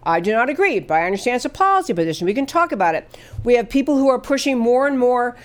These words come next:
um, about prison reform to, to some point that makes some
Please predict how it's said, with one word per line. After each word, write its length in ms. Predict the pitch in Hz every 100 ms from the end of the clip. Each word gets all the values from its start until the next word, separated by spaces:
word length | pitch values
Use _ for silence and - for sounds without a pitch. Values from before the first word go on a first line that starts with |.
| - -
um, 240 | 208 202
about 400 | - 202 214 202
prison 320 | - 339 339
reform 520 | 247 202 208 185 165 160
to, 360 | 269 247 -
to 220 | 190 240 220
some 260 | 240 226
point 300 | 220 196 196
that 180 | 220 147
makes 300 | 170 180 -
some 260 | 202 220